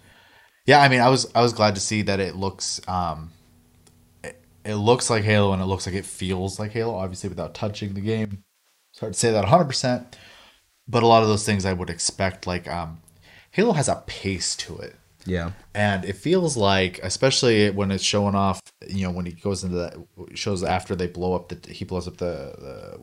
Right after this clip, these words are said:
Speaker 1: I assume they're, they're those things. <laughs> And he goes in there and he's fighting the, the dude in the blue armor, and the, the,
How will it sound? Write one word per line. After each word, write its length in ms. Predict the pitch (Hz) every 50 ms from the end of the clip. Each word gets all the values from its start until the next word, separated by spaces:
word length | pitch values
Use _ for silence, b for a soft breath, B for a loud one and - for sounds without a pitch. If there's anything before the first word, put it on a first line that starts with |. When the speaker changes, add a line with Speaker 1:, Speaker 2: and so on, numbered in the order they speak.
| - -
Speaker 1:
I 80 | 87 87
assume 280 | 82 85 - - 87 80
they're, 180 | 78 78 76 _ _ -
they're 200 | 85 73 69 - -
those 220 | 98 92 90 -
things. 260 | - 82 85 87 - - B B B B B B B B B B B 113 B B B B
<laughs> 120 | 180 147 - - - _ B B B B B B -
And 120 | 107 107
he 60 | 104
goes 300 | 92 - 110 107 110 110
in 200 | 104 107 107 101
there 440 | 101 101 95 95 95 92 92 90 B B B B B B B B B B B B -
and 280 | 98 95 95 92 90 87
he's 220 | 92 92 - -
fighting 440 | - - 101 101 92 92 95 92 92
the, 260 | 92 92 90 87 85
the 60 | 80 87
dude 120 | 95 98
in 40 | 92
the 60 | 90
blue 240 | 82 92 92 90 87
armor, 440 | 87 87 90 90 95 98 101 101 - _ -
and 140 | 95 90 82
the, 100 | 85 87 85 85 -
the, 220 | - 87 82